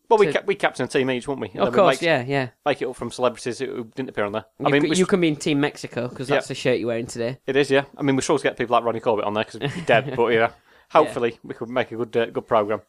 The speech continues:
Speaker 2: So we need to mention, we've mentioned plenty of celebrities today, but we need to mention people to try and get on the podcast next time.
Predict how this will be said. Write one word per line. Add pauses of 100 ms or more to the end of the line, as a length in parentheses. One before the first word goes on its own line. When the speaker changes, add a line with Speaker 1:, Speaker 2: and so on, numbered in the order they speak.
Speaker 2:
So
we
need
to
mention,
we've
mentioned
plenty
of
celebrities
today,
but
we
need
to
mention
people
to
try
and
get
on
the
podcast (140)
next
time.